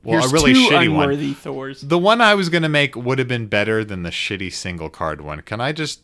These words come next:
Speaker 1: reiterate how bad that one is? It's
Speaker 2: Yeah.
Speaker 1: just Sentry with, like, different paint or something. But the one that's in the box for the Comic-Con Asgard set looks pretty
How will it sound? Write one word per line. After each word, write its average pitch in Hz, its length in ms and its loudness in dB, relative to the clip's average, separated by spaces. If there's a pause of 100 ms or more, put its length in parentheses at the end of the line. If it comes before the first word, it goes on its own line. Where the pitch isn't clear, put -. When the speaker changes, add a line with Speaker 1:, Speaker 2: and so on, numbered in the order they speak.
Speaker 1:
reiterate 101 600 -6
how 92 100 -4
bad 85 440 -4
that 82 180 -8
one 85 160 -10
is? 85 240 -10
It's 139 100 -8
Speaker 2:
Yeah. 127 120 -6
Speaker 1:
just 123 200 -10 (140)
Sentry 85 640 -10
with, 78 340 -14
like, 76 260 -12
different - 360 -16
paint 80 340 -12
or 82 100 -16
something. 90 460 -16 (600)
But 104 160 -10
the 120 100 -4
one 127 160 -2
that's 151 200 -4
in 127 100 -6
the 104 100 -4
box 87 520 -6
for - 180 -16
the 82 100 -14
Comic-Con 73 680 -12 (600)
Asgard 78 480 -12
set - 280 -14
looks 76 160 -18
pretty - 200 -20